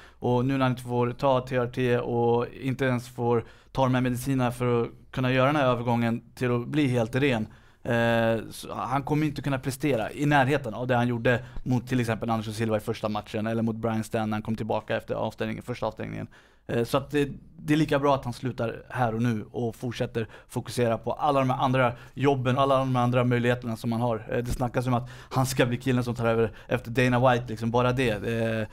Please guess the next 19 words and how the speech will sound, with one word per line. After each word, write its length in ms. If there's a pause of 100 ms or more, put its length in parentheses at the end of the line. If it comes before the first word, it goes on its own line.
nu 160
kanske 200
det 100
här, 180 (420)
det 160
skadar 360
ju 60
honom 220
att 120
han, 140
att 120
han 80
åker 180
dit 220
här, 140
men, 280
eh, 260 (400)
så 60
att 80